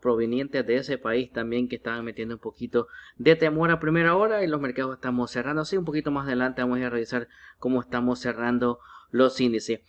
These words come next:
Hoy tuvimos minutas a las dos de la tarde, minutas de la fed o actas de la Reserva Federal de la última reunión que se estuvo hablando, que la mayoría de los miembros de la Reserva Federal ven más subida tipo de intereses, ¿ok?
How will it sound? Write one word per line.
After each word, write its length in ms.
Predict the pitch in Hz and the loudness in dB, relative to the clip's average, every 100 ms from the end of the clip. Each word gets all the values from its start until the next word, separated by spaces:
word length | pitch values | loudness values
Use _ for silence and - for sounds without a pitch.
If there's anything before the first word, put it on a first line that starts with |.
| - | -6
Hoy 220 | - 190 202 | 6 8 8
tuvimos 560 | 185 202 196 196 202 | 8 8 6 2 2
minutas 680 | 160 143 147 185 170 160 175 | 2 4 6 4 4 2 2
a 80 | 147 | 2
las 200 | 120 113 | 2 2
dos 300 | 123 151 143 | 2 2 2
de 100 | 120 | 2
la 120 | 113 | 2
tarde, 360 | - 165 175 160 | 2 2 4 2
minutas 420 | 131 127 147 135 | 2 2 2 0
de 80 | 120 | 0
la 120 | 113 | 0
fed 180 | 165 156 | 2 2
o 120 | 117 | 6
actas 600 | 139 - 120 123 123 110 | 6 4 -2 -2 -2 -4
de 140 | 104 104 | 0 0
la 140 | 101 | 0
Reserva 500 | 98 98 135 131 107 | -2 -2 4 4 2
Federal 520 | - 139 127 131 143 - - - | 2 2 4 4 2 -2 -20 -6
de 140 | 135 | 2
la 80 | 143 | 4
última 400 | 156 160 165 156 | 4 4 2 2
reunión 840 | 139 131 127 123 135 151 160 170 | 2 2 2 4 4 4 2 0
que 160 | 165 127 | -2 -2
se 120 | - | -2
estuvo 200 | 113 135 | -2 2
hablando, 680 | 139 143 127 120 143 147 143 | 4 6 6 4 4 2 2
que 100 | - | 0
la 120 | 180 | 0
mayoría 560 | 185 185 175 160 165 151 | 2 2 2 4 4 4
de 80 | 139 | 2
los 120 | 127 | 2
miembros 340 | 127 143 131 | 0 0 2
de 60 | 127 | 2
la 60 | 120 | 2
Reserva 320 | 117 131 127 | 0 -2 -2
Federal 360 | 117 123 135 - - - - - | 2 2 2 -2 -20 -20 -20 -8
ven 320 | 120 156 165 | 2 4 4
más 180 | 165 156 | 2 2
subida 240 | 143 147 | 2 2
tipo 380 | 143 147 139 139 | 2 -2 0 0
de 100 | 131 | 2
intereses, 800 | 127 123 120 156 139 - 98 - - | 0 0 2 2 2 -4 -10 -10 -6
¿ok? 180 | 110 | -2